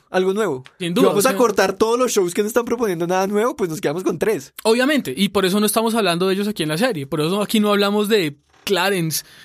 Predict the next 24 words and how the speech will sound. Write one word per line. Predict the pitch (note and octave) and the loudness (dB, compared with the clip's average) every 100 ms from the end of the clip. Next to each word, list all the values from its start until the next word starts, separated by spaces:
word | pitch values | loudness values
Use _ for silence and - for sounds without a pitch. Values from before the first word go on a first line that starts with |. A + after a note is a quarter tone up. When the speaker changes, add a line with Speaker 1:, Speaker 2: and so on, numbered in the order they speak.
| - | -2
Speaker 2:
y | F#3+ | 0
no | F#3 | 2
hablamos | F3 F#3 F#3+ G#3 | 2 0 0 0
de, | G#3+ G#3+ F#3 D#3 D3+ | 2 2 2 -2 -4
sí, | - C4+ | -2 0
muchos | A3 F3 G#3+ | -2 -2 -6
programas | - A3+ F3+ E3+ G3 | -2 0 0 -2 0
basura. | F#3 A#3 F3+ | 0 0 0
No | |
vamos | E3 F#3+ G#3 | 0 0 0
a | |
hablar | G#3 D#3+ D#3+ | 0 0 0
de | F#3+ G3 G3 F#3+ - - _ | 0 2 0 -2 -14 -20 _
Modern | - F#3+ G3 G3 | 0 2 2 2
Family, | G#3 G#3 G#3+ F3 | 2 2 2 0
porque | D#3+ F3+ | -4 -4
son | F3+ | -4
programas | G#3 A#3 B3 | -2 -2 -2
que | |
no | B3 | -2
están | A3 B3+ | -2 -2
proponiendo | B3+ C4 C4 B3+ | -4 -4 -4 -2
nada | C#4+ D4+ | 0 0
nuevo. | E4+ C4 G#2 | 2 0 -4